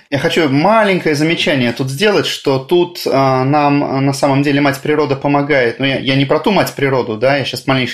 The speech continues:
про другую, я про современную мать природу. Современная мать природа нам, а, помогает тем, что люди, в принципе, сейчас привычно уже жить, а, в соцсетях, и люди сейчас, в принципе, гораздо больше, чем даже десять лет назад, привычны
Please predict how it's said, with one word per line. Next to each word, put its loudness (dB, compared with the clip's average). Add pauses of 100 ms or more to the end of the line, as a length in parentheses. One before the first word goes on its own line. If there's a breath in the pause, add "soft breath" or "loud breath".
про -2
другую, 0
я 0
про -4
современную 0
мать -4
природу. 0 (400 loud breath)
Современная 0
мать 0
природа 0
нам, 2
а, 2
помогает 0
тем, -2
что -2
люди, 0
в -6
принципе, -4
сейчас -4
привычно 0
уже -2
жить, -6
а, -2 (240)
в -14
соцсетях, -4 (920 loud breath)
и 2
люди 0
сейчас, -2
в -18
принципе, 0
гораздо 2
больше, 0
чем -4
даже 0
десять -2
лет 0
назад, 0
привычны -2